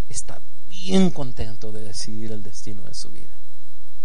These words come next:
Así de sencillo es el asunto, hermanos, con Dios.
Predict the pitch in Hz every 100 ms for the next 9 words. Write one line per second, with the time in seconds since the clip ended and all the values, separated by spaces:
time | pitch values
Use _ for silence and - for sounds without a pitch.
0 | - - - - - - - - - -
1 | - - - 113 - 165 180 185 180 -
2 | 165 - 160 147 139 135 131 - 117 -
3 | 117 117 - - 113 110 95 - -